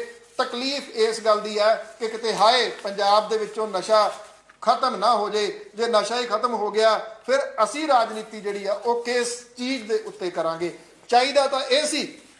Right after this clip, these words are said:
ਕਿ ਜਦੋਂ ਇਹ ਸਵਾ ਲੱਖ ਮੈਂਬਰ ਪੰਜਾਬ ਦੇ ਪਿੰਡਾਂ ਦਾ ਮੋਗੇ ਦੇ ਵਿੱਚ ਸਹੁੰ ਚੁੱਕ ਰਿਹਾ ਸੀ, ਘੱਟੋ ਘੱਟ ਇਹ ਵਿਰੋਧੀ ਧਿਰਾਂ ਵਾਲੇ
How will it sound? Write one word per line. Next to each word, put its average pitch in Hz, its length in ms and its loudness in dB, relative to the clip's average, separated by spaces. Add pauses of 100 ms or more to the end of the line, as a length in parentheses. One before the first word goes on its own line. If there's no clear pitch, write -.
ਕਿ 240 100 2
ਜਦੋਂ 247 260 4
ਇਹ 262 100 4
ਸਵਾ 233 460 4
ਲੱਖ 233 320 2
ਮੈਂਬਰ 226 400 0
ਪੰਜਾਬ 214 540 2
ਦੇ 240 100 0 (120)
ਪਿੰਡਾਂ 233 360 2
ਦਾ 220 140 6 (520)
ਮੋਗੇ 220 460 2
ਦੇ 240 100 2
ਵਿੱਚ 233 220 0
ਸਹੁੰ 285 340 2
ਚੁੱਕ 262 200 0
ਰਿਹਾ 240 180 2
ਸੀ, 214 220 -6 (360)
ਘੱਟੋ 247 400 0
ਘੱਟ 240 160 0 (200)
ਇਹ 262 200 4
ਵਿਰੋਧੀ 233 420 0 (120)
ਧਿਰਾਂ 202 260 2
ਵਾਲੇ 220 240 4